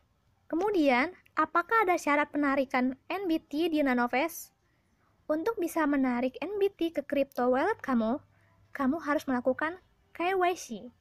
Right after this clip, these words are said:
di Nanovest. Apakah N B T bisa dikirimkan ke crypto wallet atau wallet address saya?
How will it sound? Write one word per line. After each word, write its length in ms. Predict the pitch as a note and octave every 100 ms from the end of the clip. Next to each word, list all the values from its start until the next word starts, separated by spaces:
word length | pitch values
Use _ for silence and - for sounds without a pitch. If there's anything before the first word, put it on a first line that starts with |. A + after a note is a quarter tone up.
| _ _ _ _ _
di 320 | - C4 E4+ F4
Nanovest. 720 | C#4+ B3 A#3+ F#3+ F#3 - - _ _ _ _ - - _ _ _ -
Apakah 560 | - - F4+ - A#4 G4+
N 80 |
B 80 | D#4+
T 240 | D4+ C#4+ B3+
bisa 160 | C4
dikirimkan 720 | C4 B3+ - C4 B3 B3+ B3+
ke 80 | C4 -
crypto 480 | - B3+ _ C4 A#3+
wallet 320 | A3+ B3+ D4 _
atau 320 | C4+ C4 B3
wallet 320 | B3 A#3+ A#3+ -
address 400 | B3 A#3+ A#3 E4+
saya? 400 | G4 B3+ G#3+ D4